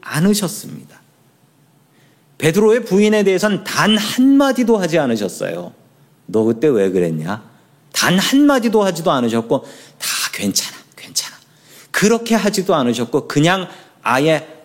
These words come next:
아무 말도 안 하셨어요. 아무 말. 할 필요가 없어요. 베드로는 지금 쥐구멍이라도 찾아 들어가고 싶은데 굳이 꼭 그 얘기를 해야 됩니까? 예수님께서는 배신자이며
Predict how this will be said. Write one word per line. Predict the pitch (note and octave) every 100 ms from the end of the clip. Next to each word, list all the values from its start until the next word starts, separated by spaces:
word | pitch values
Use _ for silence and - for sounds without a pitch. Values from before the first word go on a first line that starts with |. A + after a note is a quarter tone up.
| _
아무 | B2+ C#3+ F3+ A#3 C4
말도 | C4+ A3+ G3
안 | C#3+ G#2
하셨어요. | - - - - _ _ _ -
아무 | - -
말. | - _ _ _ _ _ _ -
할 | - D4+
필요가 | - D#4+ C#4+ A#3+
없어요. | - - G#2+ G2+ A2+ _ _ _ -
베드로는 | C3+ C3+ C#3 E3
지금 | - A#2+ D3+ C3 - - -
쥐구멍이라도 | - C3 F3+ G3 F#3+ F3 D3+ D#3
찾아 | - - A#3 G3+
들어가고 | D3 B2+ A2+ G#2+
싶은데 | - - A2+ B2 A2 - - - _ -
굳이 | - C4+ -
꼭 | D#4+ -
그 | G3+
얘기를 | E3+ D3+ E3
해야 | A#3 A#3 A3+
됩니까? | - - - - - _ _ _ _ _ _ _ _ _ _ _ A2
예수님께서는 | C3+ D#3+ D#3 C#3 C3+ C3+ D3+ D3+
배신자이며 | C#3+ C#3+ E3 C#3 A2 G2+ A#2 B2+ F#2+